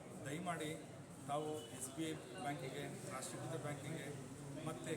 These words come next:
ಕ್ಷೇತ್ರೀಯ ಗ್ರಾಮೀಣ ಬ್ಯಾಂಕಿಗೆ ಏನು ಖಾಲಿ ಹುದ್ದೆಗೆ ಕರೆದಿದ್ದಾರೆ, ಅದಕ್ಕೆ ತಾವು ತಾವು ಅರ್ಜಿ ಹಾಕಿ, ಅದರ ತರಬೇತಿಯನ್ನು ನಮ್ಮ ರುಚಿಕ್ ಸರೋದಯ ಫೌಂಡೇಶನ್ ಟ್ರಸ್ಟ್ ಮಂಡ್ಯದ ವತಿಯಿಂದ ಪಡೆದುಕೊಳ್ಬೇಕೆಂದು ನಾನು ಕೋರ್ತಾ ಇದ್ದೀನಿ. ಕಾರಣ, ನಾನು ಮೂರುವರೆ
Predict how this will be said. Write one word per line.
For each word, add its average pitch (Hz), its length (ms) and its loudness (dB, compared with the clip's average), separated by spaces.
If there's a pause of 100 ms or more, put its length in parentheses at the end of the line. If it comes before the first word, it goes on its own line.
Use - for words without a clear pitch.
ಕ್ಷೇತ್ರೀಯ 156 380 0
ಗ್ರಾಮೀಣ 151 280 0
ಬ್ಯಾಂಕಿಗೆ 143 320 -2 (100)
ಏನು 156 120 2 (100)
ಖಾಲಿ 135 240 0
ಹುದ್ದೆಗೆ 139 340 0 (440)
ಕರೆದಿದ್ದಾರೆ, 147 460 2 (380)
ಅದಕ್ಕೆ - 280 0
ತಾವು 147 200 4
ತಾವು 147 220 2
ಅರ್ಜಿ 131 320 2
ಹಾಕಿ, 147 240 2 (480)
ಅದರ 147 220 0
ತರಬೇತಿಯನ್ನು 151 640 0
ನಮ್ಮ 139 160 -2 (440)
ರುಚಿಕ್ - 280 0
ಸರೋದಯ 147 400 2
ಫೌಂಡೇಶನ್ 135 440 -2 (100)
ಟ್ರಸ್ಟ್ 143 260 0 (340)
ಮಂಡ್ಯದ 151 320 0
ವತಿಯಿಂದ 135 360 -4
ಪಡೆದುಕೊಳ್ಬೇಕೆಂದು - 720 0
ನಾನು 120 180 0
ಕೋರ್ತಾ 120 280 -4
ಇದ್ದೀನಿ. 104 200 -4 (480)
ಕಾರಣ, 156 200 2 (160)
ನಾನು 156 180 2 (420)
ಮೂರುವರೆ 156 300 2